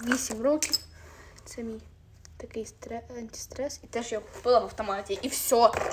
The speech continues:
Така нак-, наліпка. Кришечка. Дуже дякую. Сміття накидала. Так, є. Така штука.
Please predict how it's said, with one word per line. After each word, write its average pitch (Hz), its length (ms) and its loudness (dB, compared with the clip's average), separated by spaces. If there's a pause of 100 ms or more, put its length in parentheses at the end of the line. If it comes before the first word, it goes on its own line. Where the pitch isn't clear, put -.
(760)
Така 226 460 8 (120)
нак-, 220 360 -8
наліпка. 226 600 -4 (1000)
Кришечка. 226 720 -4 (500)
Дуже 262 300 0
дякую. 254 500 2 (260)
Сміття 247 420 -2
накидала. 214 600 2 (1080)
Так, - 240 -10
є. 285 160 -4 (1800)
Така - 280 -20
штука. - 360 -18